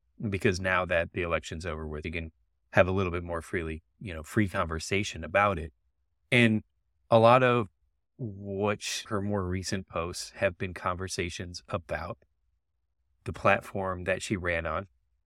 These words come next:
the conversations that we need to have, kind of some real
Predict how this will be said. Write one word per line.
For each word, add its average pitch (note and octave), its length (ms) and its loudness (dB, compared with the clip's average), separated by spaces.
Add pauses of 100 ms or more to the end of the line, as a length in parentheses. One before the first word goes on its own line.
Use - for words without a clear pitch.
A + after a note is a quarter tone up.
(220)
the F#2 140 -2
conversations F2+ 720 -2
that F#2 160 -4
we F#2 100 -8
need F2+ 200 -10
to A2+ 100 -4
have, D#2+ 400 -6 (560)
kind G2 180 2
of F2 80 -4
some G2 300 -2
real G#2+ 640 6